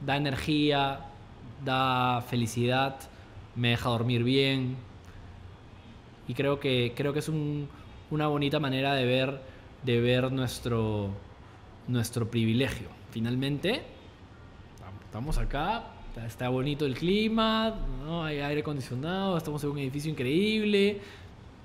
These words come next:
después podemos ir a comer sushi a donde nos provoque, etcétera. Ese privilegio,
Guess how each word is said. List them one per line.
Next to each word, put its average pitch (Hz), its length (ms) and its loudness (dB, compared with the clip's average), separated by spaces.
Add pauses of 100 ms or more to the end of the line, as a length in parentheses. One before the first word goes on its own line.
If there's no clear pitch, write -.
después 123 260 0
podemos 147 260 2
ir 156 80 6
a 147 40 6
comer 147 380 12
sushi 208 500 6
a 175 60 8
donde 147 140 4
nos 127 120 0
provoque, 208 640 4
etcétera. 202 500 4 (400)
Ese 190 160 6
privilegio, 233 640 6